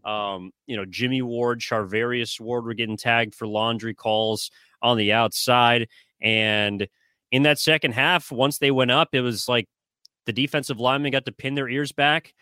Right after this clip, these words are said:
The Rams couldn't run the ball at all. I mean, they haven't been able to run the ball all season. That's not necessarily a shock, but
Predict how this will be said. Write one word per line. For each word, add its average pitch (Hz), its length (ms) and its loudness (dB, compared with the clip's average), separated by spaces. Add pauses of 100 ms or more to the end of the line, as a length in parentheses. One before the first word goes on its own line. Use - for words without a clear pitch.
(140)
The 110 80 -8
Rams 156 260 2
couldn't 196 320 0
run 165 140 2
the 135 80 -2
ball 139 260 4
at 113 80 2
all. 110 260 2
I 101 40 -4
mean, 117 160 -4
they 120 100 -8
haven't 170 140 0
been 165 100 -4
able 139 120 -2
to 117 100 -6
run 123 140 -2
the 117 40 -6
ball 110 260 -2
all 98 60 -6
season. 117 340 -8
That's 117 200 -8
not 113 160 -8
necessarily 104 560 -8 (140)
a 104 80 -4
shock, 120 520 0 (460)
but 123 260 2